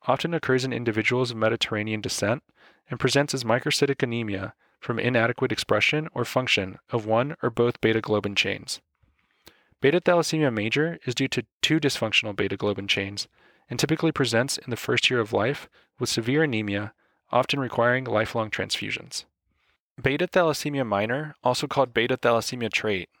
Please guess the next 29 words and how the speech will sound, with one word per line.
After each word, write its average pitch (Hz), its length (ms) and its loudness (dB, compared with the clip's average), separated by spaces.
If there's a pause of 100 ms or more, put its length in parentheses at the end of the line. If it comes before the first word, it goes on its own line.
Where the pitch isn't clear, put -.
results 120 260 2
from 110 220 -4
one 110 180 0
dysfunctional 117 580 -2
beta 104 220 2
globin 104 380 0
chain 104 400 -4 (260)
and 120 100 -4
can 127 140 -2
present 113 420 2
with 147 160 -4
a 143 60 4
milder 117 420 2
anemia 110 540 -2 (140)
and 117 120 -2
laboratory 127 480 2
evidence 98 600 0
of 117 100 -2
severe 113 340 0
microcytosis, 95 1040 0 (400)
such 123 220 0
as 120 100 0
with 117 180 -2
M 117 120 -2
C 120 160 -2
V 113 160 0
less 101 220 2
than 98 140 -8
seventy. - 480 -2